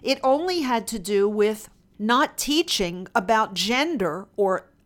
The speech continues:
the ability to choose it from K through three, kindergarten through third grade,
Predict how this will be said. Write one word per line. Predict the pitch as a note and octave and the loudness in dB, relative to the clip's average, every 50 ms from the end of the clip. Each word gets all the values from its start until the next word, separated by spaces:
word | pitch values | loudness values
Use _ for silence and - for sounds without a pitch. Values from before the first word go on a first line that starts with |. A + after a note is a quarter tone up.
| _ _ _ | _ _ _
the | G3 G#3+ G#3 | -8 -4 -2
ability | G#3+ F#3+ E3+ A#3+ C4+ D#4 E4 D#4+ B3+ B3 A#3 | -2 -2 2 0 0 2 2 0 0 0 -2
to | G#3 G#3 | -2 -2
choose | - - - - D#4+ F#4 G4 F4+ - - | 0 0 2 4 4 4 4 4 4 0
it | D3 E3 D#3 - - _ _ _ _ _ _ _ | -2 -4 -6 -10 -14 _ _ _ _ _ _ _
from | - C#4+ C4+ C4 | 0 0 0 0
K | A#3 - - - - D4+ D4 D4 D#4 E4 D#4+ | -2 -6 -8 -2 2 6 6 6 6 4 0
through | - - D4 D4 D4 C#4 | -2 -4 -2 -2 -2 -2
three, | - - C4+ C4 B3 A3 F#3 D#3 | -4 -6 -2 2 2 2 2 2
kindergarten | - - D4 C#4+ C#4 C#4 D4 A#3 A#3+ A#3+ A#3+ A#3 A#3 A3+ A#3 A3+ | -4 -4 -4 -4 -2 -2 -2 2 4 4 4 4 2 0 -4 -8
through | - - A3+ G#3+ G#3 | -8 -6 -4 -4 -4
third | G#3+ - A3+ G#3+ G#3 G3+ F3+ | -2 0 2 2 2 0 0
grade, | F3+ G#3 G3+ F3+ E3 D3 B2 - | -2 0 0 0 -2 -6 -10 -14